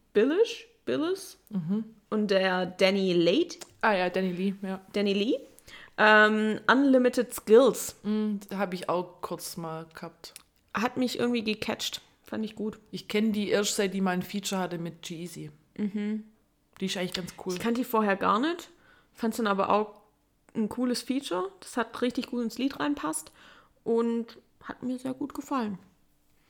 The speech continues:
Speaker 1: Und das war's auch schon, <laughs> was ich hier dazu
Speaker 2: <laughs>
Speaker 1: geben kann.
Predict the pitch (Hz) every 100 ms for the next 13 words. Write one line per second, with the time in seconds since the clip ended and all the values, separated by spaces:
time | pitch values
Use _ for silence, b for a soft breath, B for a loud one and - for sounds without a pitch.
0 | _ _ - 214 214 214 226 226 196 220
1 | 202 - - - - 233 247 254 202 202
2 | 285 180 - - 370 - - - -